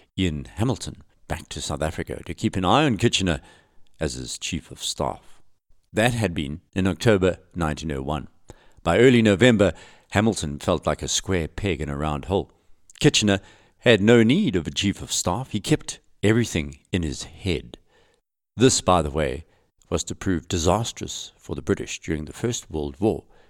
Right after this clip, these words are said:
as it had during the Battle of Paardeberg and the first phase of the Boer War. But that's for another story on another day.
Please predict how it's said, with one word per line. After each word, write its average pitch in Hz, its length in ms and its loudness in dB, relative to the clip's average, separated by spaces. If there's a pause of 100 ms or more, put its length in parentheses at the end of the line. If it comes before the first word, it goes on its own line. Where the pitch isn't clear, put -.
(440)
as 58 180 -8
it 60 100 -14
had 69 340 -6
during 76 180 -8
the 71 60 -8
Battle 76 280 -4
of - 120 -10
Paardeberg 73 640 -4 (180)
and 76 100 -10
the 80 60 -14
first - 320 -4
phase 65 380 -6
of 71 140 -16
the 67 60 -14
Boer 78 300 -6
War. 87 220 -18 (420)
But - 140 -4
that's 110 200 2
for 104 280 2 (400)
another 92 260 4
story 98 480 4 (140)
on 85 100 -6
another 71 360 -8
day. - 320 -12